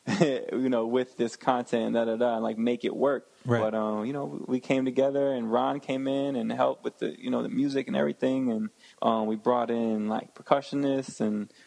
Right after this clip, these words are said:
Speaker 1: um, Al Cardi on bass and, um,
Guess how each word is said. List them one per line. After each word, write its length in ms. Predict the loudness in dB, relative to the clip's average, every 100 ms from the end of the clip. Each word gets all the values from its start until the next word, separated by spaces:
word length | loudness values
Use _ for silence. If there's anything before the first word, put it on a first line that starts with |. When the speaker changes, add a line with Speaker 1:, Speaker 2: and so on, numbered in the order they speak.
| _ _ -4
Speaker 1:
um, 560 | 0 0 0 -4 -6 -8 -12 -18 _ _ -4
Al 240 | 0 0
Cardi 600 | -2 -10 2 2 4 0
on 200 | -2 -2
bass 520 | 0 0 2 -2 -4 -4
and, 400 | -2 -2 -4 -8 -10
um, 580 | -6 -6 -6 -8 -10 -12